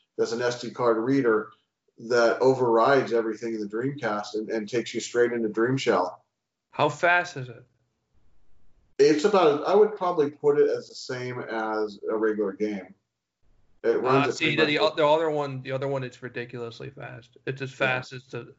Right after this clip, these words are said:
Speaker 2: it's as fast as the, uh, the port will take the information in.
Speaker 1: But this lets you keep your C D drive so that you can, or G D
Speaker 2: Mm-hmm.
Speaker 1: drive, I
Speaker 2: Uh-huh.
Speaker 1: guess it's called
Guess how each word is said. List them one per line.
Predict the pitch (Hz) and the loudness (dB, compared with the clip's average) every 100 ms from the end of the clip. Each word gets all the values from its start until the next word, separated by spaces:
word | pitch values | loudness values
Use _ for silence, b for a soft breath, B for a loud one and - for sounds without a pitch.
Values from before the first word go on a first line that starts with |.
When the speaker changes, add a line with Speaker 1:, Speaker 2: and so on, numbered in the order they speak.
| - | -10
Speaker 2:
it's | 135 | -8
as | 135 | -8
fast | 131 131 127 | -2 -2 -2
as | 135 120 | -8 -14
the, | 123 117 113 | -12 -10 -10
uh, | 113 113 131 | -10 -12 -16
the | |
port | 123 - 131 123 | -18 -8 -8 -8
will | 127 | -14
take | 127 120 113 | -14 -16 -14
the | 117 117 | -12 -12
information | 117 117 113 113 123 | -12 -14 -14 -14 -16
in. | 131 _ B B | -18 _ B B
Speaker 1:
But | 135 - - _ _ _ _ | 0 0 -4 _ _ _ _
this | 147 156 | 0 4
lets | 170 165 | 2 2
you | 143 | -6
keep | - 143 127 | -4 -4 -4
your | 110 | -8
C | - 127 | -8 -8
D | 127 151 143 135 127 - _ | 0 0 4 2 0 -10 _
drive | - 117 113 110 107 | -2 2 4 2 0
so | - 117 | -2 0
that | 117 110 113 | 0 -2 -4
you | 113 | -8
can, | 120 110 110 104 - _ | -6 -8 -6 -10 -14 _
or | 117 | -6
G | 104 120 131 | -4 -2 0
D | 131 120 | 0 -2
Speaker 2:
Mm-hmm. | 107 | -4
Speaker 1:
drive, | 104 101 | 0 2
I | 101 | 2
Speaker 2:
Uh-huh. | |
Speaker 1:
guess | 101 98 | 2 -2
it's | - | -8
called | - 98 98 | -6 -4 -4